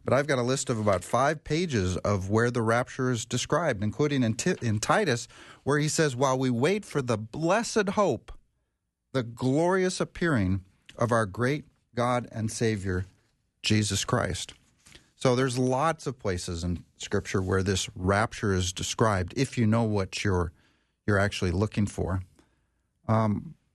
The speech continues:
so let's do this next. As we start now discussing the timing, um, because w-, w-, one of the, so, so first, the timing of the rapture.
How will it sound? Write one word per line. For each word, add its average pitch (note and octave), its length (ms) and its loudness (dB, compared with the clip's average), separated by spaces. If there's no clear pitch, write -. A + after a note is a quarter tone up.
so D3+ 160 2
let's G#3 240 0
do A3 160 0
this C3+ 360 0
next. E2+ 420 -8
As F3+ 220 2
we B3 100 4
start F3+ 340 0
now D3 200 2
discussing C3+ 640 2
the G2 80 0
timing, G#2 800 0
um, A2+ 280 0
because B2 480 -2
w-, - 280 -10
w-, C#3+ 240 -8
one D#3 220 4
of G#3+ 80 2
the, D#3+ 220 0
so, C#3+ 280 0
so - 240 -2
first, F3+ 280 0
the C#3+ 60 -4
timing C#3+ 400 2
of A#2+ 80 -2
the B2 80 0
rapture. G2+ 420 0